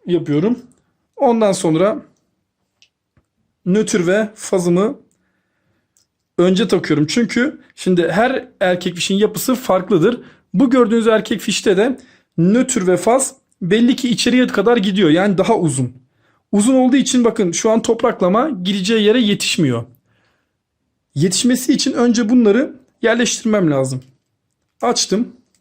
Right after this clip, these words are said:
Bakın. Clemens'lerin hepsini açtım. Gevşettim.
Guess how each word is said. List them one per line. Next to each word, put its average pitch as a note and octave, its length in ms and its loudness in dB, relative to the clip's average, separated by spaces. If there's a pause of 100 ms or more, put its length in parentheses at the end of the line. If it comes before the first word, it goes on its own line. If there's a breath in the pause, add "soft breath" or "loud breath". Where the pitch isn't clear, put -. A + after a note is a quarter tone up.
(440)
Bakın. F#3+ 400 -6 (1600)
Clemens'lerin F#3 520 -2
hepsini G3 300 -4
açtım. D#3 480 -4 (200)
Gevşettim. D#3 640 -4